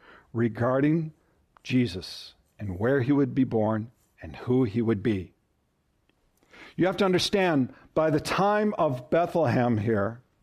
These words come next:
Bethlehem was a very small village. There really wasn't much to it. We talked about this a couple of weeks ago, Nazareth. Nath-, Nazareth wasn't very big. Bethlehem wasn't at all. It wasn't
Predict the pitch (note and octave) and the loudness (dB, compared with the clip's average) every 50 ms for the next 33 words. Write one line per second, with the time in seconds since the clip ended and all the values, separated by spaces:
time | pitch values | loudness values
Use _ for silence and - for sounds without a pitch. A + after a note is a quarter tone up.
0 | _ _ _ _ _ _ _ _ _ _ _ _ _ _ _ _ _ _ _ _ | _ _ _ _ _ _ _ _ _ _ _ _ _ _ _ _ _ _ _ _
1 | _ _ _ _ _ _ _ _ _ _ _ _ _ - F3+ F#3+ F#3 G3 G3 D3 | _ _ _ _ _ _ _ _ _ _ _ _ _ -2 0 0 2 2 2 2
2 | C#3 D#3 E3 E3 D#3 D3 C#3+ - C#3+ B2+ C#3+ D3+ E3 D#3 - - - D3 D3 D3 | 4 2 2 2 2 2 2 2 2 2 2 2 2 2 0 0 2 2 4 4
3 | D#3+ D#3+ D#3 D3+ D3 D3 D#3+ D3+ D3+ C#3 B2+ A2+ G2 - - - F3 F3+ E3+ F3+ | 4 4 4 4 2 2 2 0 0 0 0 -4 -6 -6 -2 2 2 4 4 4
4 | G3 G3 F#3+ F3 F3 F3 D#3+ C#3+ E3+ D#3+ D3 D#3 E3 - - - D3 C3 B2 A#2 | 4 4 4 4 2 0 -2 -4 -4 -4 -2 -2 -2 -2 -4 -2 0 0 2 2
5 | C#3 C3 - E3 F3 - D#3+ D3 D3 C#3+ C#3+ D3+ C#3+ C3+ - D#3 C#3+ - C#3 C#3 | 0 0 0 0 0 0 0 0 0 2 2 0 0 0 0 -4 -2 -2 -2 0
6 | C#3+ C#3 D3+ C#3+ C3 - C#3 C3+ B2+ A#2+ A#2+ C3 C3+ C#3+ D3+ D3 - C3 A#2+ A#2+ | 2 2 2 2 0 -2 0 0 2 2 2 2 2 2 0 0 0 0 0 0
7 | A#2 - - - - - - - B2+ C#3 C#3+ C#3+ C#3+ C3+ C#3+ C#3 - - - D3 | -2 -4 -10 -20 -20 -12 -6 -2 0 2 2 2 0 0 -2 -4 -6 -2 -2 0
8 | C#3+ D3 D#3 - D3+ D#3 D3+ C3+ - - - C#3 D3 C#3 D3+ D3+ C#3+ C3+ - - | 0 0 0 0 0 0 0 -2 -4 -6 -2 -2 -2 0 0 0 -2 -2 -4 -2
9 | D#3 C#3+ D3+ D3+ B2 A2+ D3+ D3 D3+ D3 C#3 - - - - - - - - C3 | 0 0 2 2 0 2 2 2 2 0 -2 -6 -12 -18 -20 -20 -20 -18 -10 -4
10 | B2+ D3+ D#3+ D#3 - E3+ D3+ C#3+ C#3 D3 D#3 D#3+ D3+ C#3 C3 C#3+ D#3 C#3+ C3 C#3 | -2 0 0 0 0 0 2 2 2 2 2 2 2 2 2 2 2 2 2 2
11 | C3 C#3 C#3 - C#3 C3+ D3 D#3 D#3+ E3+ E3+ D#3+ C#3 E3+ F#3+ F#3 F#3 F#3+ D#3+ D3+ | 2 0 0 -2 0 2 2 2 2 2 0 2 2 2 2 2 2 2 2 0